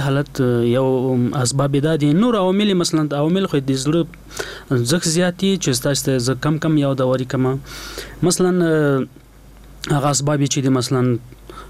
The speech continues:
کولېسترول یا ترایګلیسیرید یا د وینې شحمیات، د وینې غوړ چربي دا چې لوړه سي، خپله په کرونري آرټري کې د خپله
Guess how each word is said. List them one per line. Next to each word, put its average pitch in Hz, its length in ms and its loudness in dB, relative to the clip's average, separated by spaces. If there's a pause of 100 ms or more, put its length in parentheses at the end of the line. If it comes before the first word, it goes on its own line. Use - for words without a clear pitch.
(140)
کولېسترول 135 460 2
یا 127 120 2
ترایګلیسیرید 123 800 0
یا 127 80 2
د 117 80 -2
وینې 123 360 2 (240)
شحمیات، 123 520 0 (1500)
د 127 120 0
وینې 127 220 4 (100)
غوړ 123 220 0 (100)
چربي 120 360 0
دا 123 160 0
چې 123 180 -4
لوړه 117 220 2 (100)
سي، 120 180 0 (160)
خپله 123 240 -2 (100)
په 117 300 0
کرونري 123 460 2
آرټري 123 320 -2
کې 120 140 2 (520)
د 120 80 2 (100)
خپله 147 460 0